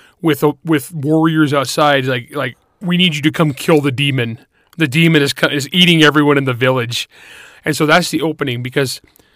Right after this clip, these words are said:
so yes, I did open with a dream, but if,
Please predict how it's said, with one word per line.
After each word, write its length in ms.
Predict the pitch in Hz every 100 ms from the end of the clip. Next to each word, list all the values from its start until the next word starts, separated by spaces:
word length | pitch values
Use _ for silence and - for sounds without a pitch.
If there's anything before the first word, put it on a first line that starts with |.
| _
so 160 | - -
yes, 280 | 156 170 160
I 100 | 143
did 260 | 123 143
open 280 | 160 165 190
with 80 | 185
a 60 | 196
dream, 440 | 151 143 139 131 _ _ _ -
but 100 | 131
if, 200 | 123